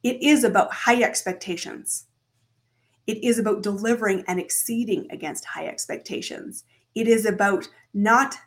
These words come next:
thinking about volume, but thinking about value and ensuring that when you make an offer for a high ticket client, you understand what's driving them.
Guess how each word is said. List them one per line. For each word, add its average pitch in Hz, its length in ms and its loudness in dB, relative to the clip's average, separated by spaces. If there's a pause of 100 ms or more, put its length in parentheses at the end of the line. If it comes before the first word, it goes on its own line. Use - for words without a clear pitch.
(140)
thinking 240 340 2
about 202 280 -2
volume, 185 680 2 (220)
but 202 160 -6
thinking 214 300 0
about 185 360 -2
value 202 760 0 (480)
and 202 220 2
ensuring 214 960 0 (240)
that - 180 2
when 190 140 2
you 254 200 0
make 294 220 2
an 262 120 -2
offer 233 400 0
for 185 80 0
a 175 80 2
high 214 260 0
ticket 240 400 -4
client, 175 560 -2 (260)
you 220 160 -4
understand 202 800 -2
what's 190 240 -4
driving 180 440 0
them. 160 320 -8